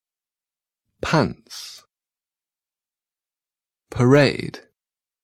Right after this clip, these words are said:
Participant. Participate.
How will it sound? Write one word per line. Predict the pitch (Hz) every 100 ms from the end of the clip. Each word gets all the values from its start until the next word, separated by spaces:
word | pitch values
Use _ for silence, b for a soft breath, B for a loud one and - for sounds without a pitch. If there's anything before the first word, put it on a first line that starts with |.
| _ _ _ _ _ _ _ _ _ _ _ _ _ _ _ -
Participant. | - 117 - 165 151 101 - - - - - _ _ _ _ _ _ _ _ _ _ _ _ _ _ _ _ _ _ _ _ _
Participate. | - 113 117 - 151 104 - - - - -